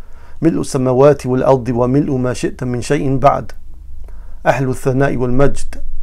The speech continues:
أحق ما قال العبد، وكلنا لك العبد. اللهم لا مانع لما أعطيت، ولا معطي لما منعت، ولا ينفع ذا الجد منك الجد.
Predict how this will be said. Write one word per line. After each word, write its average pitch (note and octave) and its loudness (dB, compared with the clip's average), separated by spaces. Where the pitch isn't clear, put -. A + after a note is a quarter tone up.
أحق - 2
ما C3 2
قال A#2+ 2
العبد، C3 4
وكلنا C3+ 0
لك B2+ 0
العبد. A#2+ -2
اللهم B2+ 0
لا B2 0
مانع C3+ 2
لما B2 -2
أعطيت، C3+ 0
ولا C3 4
معطي C3 0
لما B2 4
منعت، A#2+ 2
ولا A#2+ 2
ينفع A#2+ 0
ذا B2 -2
الجد B2 -2
منك B2+ -2
الجد. A#2 -4